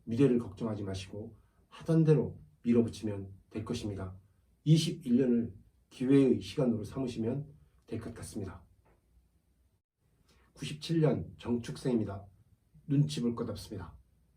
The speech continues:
행여 내가 원하는 목표대로 잘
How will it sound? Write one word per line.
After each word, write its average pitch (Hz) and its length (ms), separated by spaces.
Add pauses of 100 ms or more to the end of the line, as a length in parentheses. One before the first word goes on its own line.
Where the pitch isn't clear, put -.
(500)
행여 151 400 (240)
내가 117 600 (240)
원하는 120 400
목표대로 110 720 (340)
잘 98 480